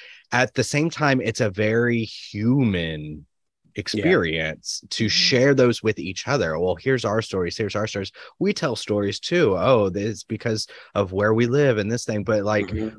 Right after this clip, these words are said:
Speaker 1: we still wanna hear it and we're drawn to those things. And I think that's, it's kinda like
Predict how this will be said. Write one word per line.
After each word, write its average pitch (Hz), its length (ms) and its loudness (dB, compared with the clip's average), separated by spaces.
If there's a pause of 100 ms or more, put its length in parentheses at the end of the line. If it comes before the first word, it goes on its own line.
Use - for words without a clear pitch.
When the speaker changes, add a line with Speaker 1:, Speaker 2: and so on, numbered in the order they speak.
Speaker 1:
we 117 220 2
still - 280 4
wanna 139 160 4
hear 131 360 0
it 107 100 6
and 87 100 -2
we're 85 120 -4
drawn 87 420 -4
to 101 100 -6
those 80 300 -4
things. 82 560 -6
And 92 220 -6
I 92 140 -4
think 113 340 -4
that's, 95 400 -2 (520)
it's 117 160 -4
kinda 165 220 2
like 143 320 4